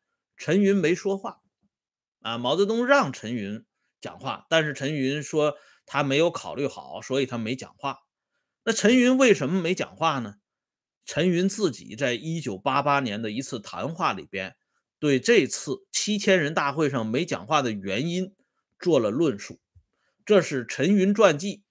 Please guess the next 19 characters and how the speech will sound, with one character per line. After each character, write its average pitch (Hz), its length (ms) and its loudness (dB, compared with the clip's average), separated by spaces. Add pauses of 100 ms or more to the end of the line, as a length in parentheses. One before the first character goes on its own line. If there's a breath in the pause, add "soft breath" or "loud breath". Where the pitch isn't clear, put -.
(120)
当 147 280 2
中 135 340 -2
公 190 220 4
开 147 200 0
记 127 200 -6
载 98 240 -8
的。 104 140 -10 (180)
我 131 140 -4
给 131 100 -2
大 120 160 0
家 131 140 2
念 139 300 0
一 113 40 -8
下 113 180 -4
陈 131 300 -8
云 127 120 -4
的 131 120 -4
原 101 260 -8
话。 139 160 -6